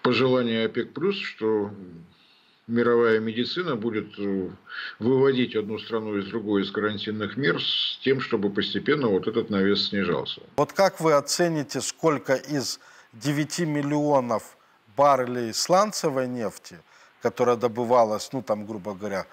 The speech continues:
Speaker 2: в конце девятнадцатого года, сколько к концу двадцатого сохранится? Какие объёмы сланцевой?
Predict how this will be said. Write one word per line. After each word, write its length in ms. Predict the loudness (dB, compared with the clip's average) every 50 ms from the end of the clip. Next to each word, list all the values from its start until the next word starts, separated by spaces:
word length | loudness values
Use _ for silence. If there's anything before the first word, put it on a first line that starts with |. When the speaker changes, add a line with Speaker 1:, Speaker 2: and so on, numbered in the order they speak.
| -20 -20 -20 -20 _ _
Speaker 2:
в 140 | -20 -12 -4
конце 400 | 0 0 0 0 0 -2 -2 -2
девятнадцатого 880 | -2 -2 -4 -6 -6 -4 0 0 0 0 -2 -6 -8 -8 -6 -6 -6
года, 380 | -8 -6 -6 -4 -2 -2 -4 -4 -6 -16 -20 -20 _
сколько 440 | -20 -12 -4 0 0 0 2 0 -2
к 60 | -2
концу 400 | 0 -2 -2 -2 -4 -6 -4 -4
двадцатого 800 | -4 -2 0 0 0 0 0 2 4 4 2 2 -2 -8 -8 -6
сохранится? 800 | -6 -6 -6 -6 -6 -4 -6 -6 -6 -6 -10 -14 -16 -18 -20 -16
Какие 340 | -16 -16 -14 -12 -10 -8 -6
объёмы 520 | -6 -6 -8 -10 -12 -12 -12 -12 -14 -14 -16
сланцевой? 640 | -18 -18 -16 -16 -16 -18 -18 _ -20 -20 _ _